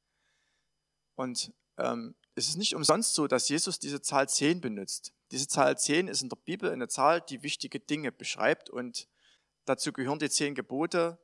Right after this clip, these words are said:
da gehören die zehn Plagen, da ist das Gleichnis von den zehn Talenten und so weiter. Das gibt's immer wieder an Stellen, wo, ähm, die Bibel oder Jesus erzählt,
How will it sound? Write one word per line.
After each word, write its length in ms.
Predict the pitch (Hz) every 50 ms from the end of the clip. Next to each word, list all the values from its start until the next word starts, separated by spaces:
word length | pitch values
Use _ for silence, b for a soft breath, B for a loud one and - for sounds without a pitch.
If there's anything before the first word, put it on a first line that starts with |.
| _
da 100 | - 127
gehören 240 | - - 120 131 127
die 100 | 131 123
zehn 300 | - - - 127 123 113
Plagen, 480 | - 113 113 117 135 156 160 165 156 -
da 100 | 127 117
ist 180 | 113 - -
das 120 | - - -
Gleichnis 320 | 117 113 139 - 156 -
von 160 | - 147 135
den 120 | 127 123 120
zehn 260 | - - 143 131 131
Talenten 600 | 135 123 120 113 120 143 156 - - 160 165 - _ _ _ b b b b b b b _
und 160 | 127 135 123
so 140 | - 143 127
weiter. 260 | 127 131 135 135 120
Das 240 | - 117 - - -
gibt's 240 | - 135 - -
immer 220 | - 151 160 165 165
wieder 180 | 175 - -
an 100 | 110 117
Stellen, 400 | 117 - - - 143 151 170 185 - -
wo, 260 | 135 123 117 117 117 - _ _ _
ähm, 320 | - 120 110 104 101 107 _ _ _ _ _ _ -
die 60 | -
Bibel 280 | - 151 165 175 190 180
oder 220 | 156 120 - 123
Jesus 380 | 117 117 143 165 - 185 156 -
erzählt, 520 | 85 - - - 139 151 165 170 - -